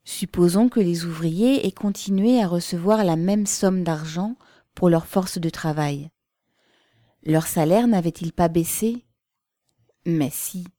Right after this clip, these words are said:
Pour la même somme d'argent, ils recevaient en échange moins de pain, de viande,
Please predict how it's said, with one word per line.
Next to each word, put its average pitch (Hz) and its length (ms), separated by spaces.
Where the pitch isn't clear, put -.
Pour 175 240
la 160 140
même 196 260
somme 185 320
d'argent, 160 520
ils 202 140
recevaient 214 600
en 180 100
échange 233 520
moins 208 400
de 208 120
pain, 160 440
de 196 140
viande, 175 500